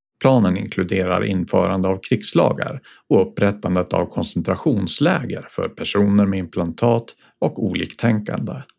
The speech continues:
Sammanfattningsvis ger Coopers vittnesmål en skrämmande inblick i en värld av hemligheter, konspirationer och mörkläggning, som såklart är högtflygande,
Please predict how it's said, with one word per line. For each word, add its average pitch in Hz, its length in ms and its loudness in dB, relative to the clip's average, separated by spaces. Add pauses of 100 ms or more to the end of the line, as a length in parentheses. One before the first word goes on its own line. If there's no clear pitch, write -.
(720)
Sammanfattningsvis 120 1000 2
ger - 300 -4
Coopers - 400 0
vittnesmål 92 560 2
en - 200 -8
skrämmande 107 580 4
inblick 92 480 -4
i - 80 -6
en - 160 -4
värld 90 300 2
av 101 140 -6
hemligheter, 95 680 0
konspirationer 113 880 -2
och - 100 -6
mörkläggning, - 800 -2 (300)
som 113 260 2
såklart - 540 0
är - 200 -14
högtflygande, - 880 -2